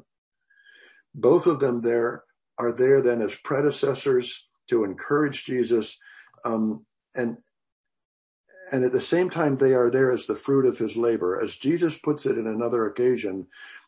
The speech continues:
"God is the God of the living, not of the dead. He is the God of Moses and Elijah," meaning they are living beings.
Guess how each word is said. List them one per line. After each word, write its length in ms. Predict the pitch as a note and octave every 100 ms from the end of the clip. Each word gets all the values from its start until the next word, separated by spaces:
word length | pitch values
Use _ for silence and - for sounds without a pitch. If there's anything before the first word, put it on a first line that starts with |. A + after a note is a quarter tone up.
| -
"God 300 | A2+ C3 D#3+
is 120 | C#3+ -
the 100 | A2
God 280 | A#2 A2+
of 100 | A2+
the 60 | G#2+
living, 580 | G2+ A2+ C3 B2+ A2+ G#2+
not 320 | A2 A2+ -
of 140 | G#2
the 180 | - G2+ -
dead. 460 | A#2+ G#2 E2 D2 - _ _ _ _ _
He 140 | A#2 A#2
is 140 | A2
the 80 | G#2+
God 320 | - A#2 A2+
of 120 | G#2+
Moses 520 | A2 A2 A#2 G#2 A2+ G#2+
and 120 | G#2
Elijah," 720 | G#2 G#2 A2 A#2 A2 G2 F2
meaning 560 | D2+ A2+ G#2+ G2+ F#2+ G#2
they 200 | A2+ G#2
are 240 | - G#2
living 640 | G2 G#2 A#2 A2 F#2 F2+
beings. 800 | F2+ G#2+ G2+ F#2+ E2+ E2+ D#2+ -